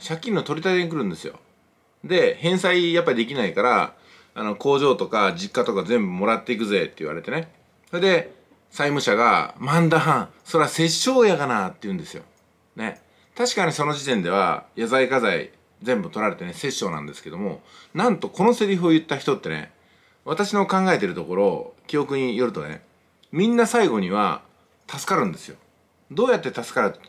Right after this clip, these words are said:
かっていうと、その借金が返せなくて首が回らなくなってる人、まあ、萬田銀次郎にもね、制裁与奪を握られてるんですけども、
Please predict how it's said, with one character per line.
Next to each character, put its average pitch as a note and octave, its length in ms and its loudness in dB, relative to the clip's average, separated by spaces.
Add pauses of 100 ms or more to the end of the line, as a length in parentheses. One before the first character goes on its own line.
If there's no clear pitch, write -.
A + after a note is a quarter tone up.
(140)
か G2+ 120 -8
っ - 20 -10
て - 160 -14
い D#2+ 40 -6
う D#2+ 40 -10
と、 A#2 360 0 (240)
そ E3+ 140 -6
の E3 140 2
借 F#3+ 300 -4 (100)
金 B3+ 200 -2
が F#3+ 140 2
返 F3+ 200 2
せ F#3+ 100 -2
な D#3 100 0
く - 80 -18
て A2 160 -8
首 E3 300 -4
が F#3 180 4
回 F3 180 8
ら F3 100 2
な E3 40 -2
く D#3+ 80 -2
な E3+ 120 4
っ E3+ 60 -4
て G#2+ 80 -6
る F#2 80 -4
人、 - 340 -4 (1200)
ま D#3+ 100 -2
あ、 D3 40 2
萬 D#3 180 4
田 D#3+ 100 4
銀 D#3 160 2
次 A#2+ 80 0
郎 G2+ 140 4
に G#2+ 80 2
も G2 200 2
ね、 E2+ 100 -4
制 B2 220 0
裁 A#2+ 160 0
与 A2 100 0
奪 A#2 260 -2
を G2+ 140 0
握 G2+ 220 -2
ら A2 80 -2
れ G#2 80 -2
て G#2+ 60 -10
る F#2+ 80 -8
ん E2 40 -6
で D#2 60 -12
す - 80 -20
け D#2 60 -16
ど D#2+ 60 -10
も、 F2+ 340 -6